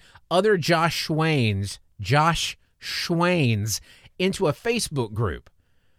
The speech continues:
to schedule a battle to see who could become the person to keep the name. And it morphed into a battle of the Joshes, as the O G Swain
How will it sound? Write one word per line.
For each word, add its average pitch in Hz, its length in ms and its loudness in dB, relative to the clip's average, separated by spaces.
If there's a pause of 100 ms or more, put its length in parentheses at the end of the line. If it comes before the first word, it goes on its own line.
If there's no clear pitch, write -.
(220)
to - 80 -4
schedule 165 420 -2
a 147 100 -2
battle 160 500 0
to 98 100 -2
see 196 220 2
who 247 100 2
could 247 120 -4
become 220 320 0
the 220 80 -6
person 180 360 -2
to 131 60 -6
keep 175 260 -6
the 143 100 -2
name. 120 440 2 (340)
And 156 120 -2
it 170 80 -6
morphed 214 320 2
into 175 220 0
a 135 40 2
battle 139 460 0
of 110 100 -4
the 104 80 -2
Joshes, 104 760 -4
as 127 200 0
the 139 260 0
O 254 320 2
G 254 400 0
Swain 113 720 0